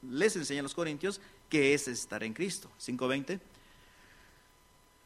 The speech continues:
"Así que somos embajadores en nombre de Cristo, como si Dios rogase por medio de nosotros. Os rogamos en nombre de Cristo, reconciliaos con Dios".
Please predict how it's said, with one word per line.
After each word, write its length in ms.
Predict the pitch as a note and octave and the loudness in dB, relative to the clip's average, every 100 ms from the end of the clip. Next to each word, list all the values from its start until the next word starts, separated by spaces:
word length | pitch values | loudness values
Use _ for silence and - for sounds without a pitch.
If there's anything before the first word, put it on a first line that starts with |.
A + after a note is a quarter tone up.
| _ _ _ _ - - | _ _ _ _ -20 -10
"Así 240 | A2 A2 F3 | -4 2 4
que 200 | F3 C3+ | 6 4
somos 280 | D#3 E3+ F3 | 4 2 4
embajadores 640 | D#3+ D3+ C#3+ C#3 F3+ E3 | 4 4 6 6 4 4
en 100 | C#3 | 2
nombre 260 | D#3 E3 D#3 | 2 2 2
de 120 | C3+ | 4
Cristo, 440 | G#3 A#3+ - D3+ | 4 4 4 0
como 180 | C#3 C3 | 0 -2
si 140 | B2 B2 | -2 0
Dios 460 | C3 E3+ F#3+ - | 2 4 4 0
rogase 480 | C#3 C#3+ D3 D#3 D#3 | -2 0 2 2 0
por 240 | - B2+ B2 | -2 -2 0
medio 240 | B2+ C3 | 0 0
de 80 | C3 | -2
nosotros. 680 | C3+ E3 D#3 G2+ - - - | -2 -2 -2 -8 -8 -12 -8
Os 140 | A2 | -6
rogamos 460 | B2+ B2+ C3+ C#3+ C3 | -2 2 2 2 -2
en 80 | A#2+ | -2
nombre 240 | C3 C3+ | 0 -2
de 80 | C3 | -4
Cristo, 380 | D#3+ F#3 - C3 | -6 -8 -8 -6
reconciliaos 680 | A2 G2 G2+ E2+ F#2+ F2 | -6 -8 -8 -8 -10 -10
con 160 | E2+ D#2 | -12 -16
Dios". 240 | - - | -18 -20